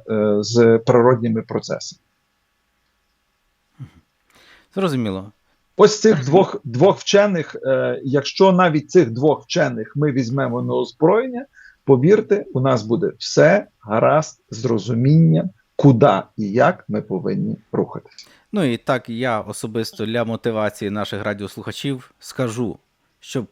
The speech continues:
Speaker 2: вас більше мотивувало якось, е, як займатися самоосвітою, то також прочитайте книгу Орвела «Дев'ятнадцять вісімдесят чотири». Дуже повчальна, направду. І щоб в нас такого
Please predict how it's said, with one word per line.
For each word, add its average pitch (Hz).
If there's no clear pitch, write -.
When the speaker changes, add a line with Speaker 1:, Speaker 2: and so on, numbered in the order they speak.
Speaker 2:
вас 107
більше 107
мотивувало 110
якось, -
е, 87
як 82
займатися 107
самоосвітою, 101
то 131
також -
прочитайте -
книгу 101
Орвела 95
«Дев'ятнадцять 98
вісімдесят 85
чотири». -
Дуже 139
повчальна, 87
направду. 78
І 104
щоб 127
в -
нас 123
такого 104